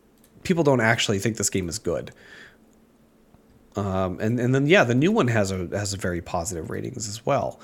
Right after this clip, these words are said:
Uh, so I don't know what to make of this.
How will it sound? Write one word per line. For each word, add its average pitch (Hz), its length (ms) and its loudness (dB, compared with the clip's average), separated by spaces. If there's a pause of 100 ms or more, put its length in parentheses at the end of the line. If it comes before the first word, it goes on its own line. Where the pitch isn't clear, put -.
(1600)
Uh, 107 600 6
so - 220 0
I 160 120 6
don't 143 160 4
know 113 100 4
what 104 120 2
to 104 100 -6
make 87 180 -4
of - 120 -6
this. 76 300 -2